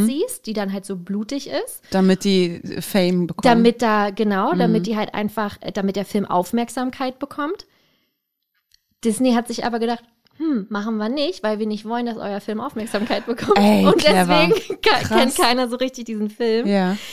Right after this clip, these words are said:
Speaker 2: Was richtig lustig ist, weil, also da feiere ich Disney halt auch so ein bisschen,
Speaker 1: Voll.
Speaker 2: weißt du? Ähm, der Film, das ist ein Schwarz-Weiß-Film, ist einer der schlechtesten Filme, den ich
Speaker 1: Nein.
Speaker 2: je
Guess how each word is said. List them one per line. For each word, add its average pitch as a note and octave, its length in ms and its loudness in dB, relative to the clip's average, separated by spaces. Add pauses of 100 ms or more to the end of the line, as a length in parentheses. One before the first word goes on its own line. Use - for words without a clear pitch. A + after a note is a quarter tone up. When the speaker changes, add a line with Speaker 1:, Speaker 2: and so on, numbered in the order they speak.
(140)
Speaker 2:
Was A#3+ 200 -2
richtig B3 260 -4
lustig C4+ 420 -2
ist, A3 280 -6
weil, G3 300 0 (100)
also G3 180 0
da G3+ 100 0
feiere A#3 320 0
ich G#3+ 100 -6
Disney C#4+ 300 0
halt G#3+ 160 -2
auch G3+ 60 -6
so - 140 -8
ein F#3+ 40 -4
bisschen, G#3+ 360 -4
Speaker 1:
Voll. G3+ 200 -2
Speaker 2:
weißt C#4 320 4
du? B3 40 -2 (600)
Ähm, A3+ 260 4
der A3+ 140 0
Film, B3+ 320 0
das C#4+ 120 -2
ist A#3+ 100 -12
ein A#3 60 -4
Schwarz-Weiß-Film, A#3 960 -6 (540)
ist - 260 -6 (100)
einer A3+ 280 -2
der G#3+ 120 0
schlechtesten B3 580 -4
Filme, A#3+ 300 -6
den A#3 100 -4
ich G#3+ 80 8
Speaker 1:
Nein. A3+ 340 8
Speaker 2:
je A#3+ 60 8